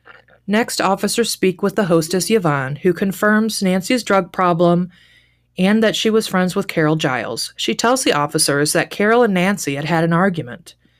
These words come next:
that Carol had accused Nancy of stealing from her,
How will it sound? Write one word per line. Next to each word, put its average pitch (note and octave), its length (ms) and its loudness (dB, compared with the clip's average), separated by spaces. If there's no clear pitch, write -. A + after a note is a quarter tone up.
that F3 180 0
Carol A#3+ 300 2
had A3 120 2
accused B3 440 0
Nancy E3+ 360 2
of F3 120 2
stealing F#3 420 -2
from C3+ 240 -8
her, - 340 -10